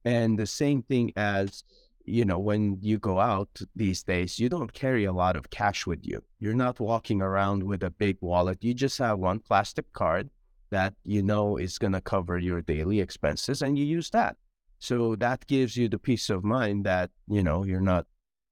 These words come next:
you're not gonna be cut out from the value you created in your life, uh, and you don't have to create the physically risky situations. It's, it's similar in the, um, metaverse.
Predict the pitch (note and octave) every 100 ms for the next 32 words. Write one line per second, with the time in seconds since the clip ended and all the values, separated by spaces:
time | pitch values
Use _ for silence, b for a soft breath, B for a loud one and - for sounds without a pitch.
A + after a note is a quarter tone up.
0 | _ _ _ - E2+ F2 F#2 G#2 F2+ F#2+
1 | - E2+ D#2+ F#2+ - - F2 F2 E2+ -
2 | F2+ F#2 F2 G2 F#2 F2 F2+ - F2+ F2
3 | E2+ D#2+ E2 E2 C#2 C#2+ B1+ G#2 - -
4 | A#2 G#2+ - C3+ C3+ C3 B2 B2+ B2 A#2
5 | A2 A2 - - - G#2+ G2+ G2+ - _
6 | - F2 E2 E2+ - _ _ _ _ _
7 | _ _ _ - C#3 B2 G#2+ - G2 F2+
8 | F#2+ - F#2+ - D#2+ - B2+ E3 - F#2
9 | G2 - - - D3 B2+ - - E3+ C#3
10 | A#2 G#2+ G#2 F#2+ E2+ D#2 - - C#2 A1+
11 | G#1 - - _ _ _ _ _ _ _
12 | _ _ _ _ - B2+ D#3+ F2+ F2+ -
13 | -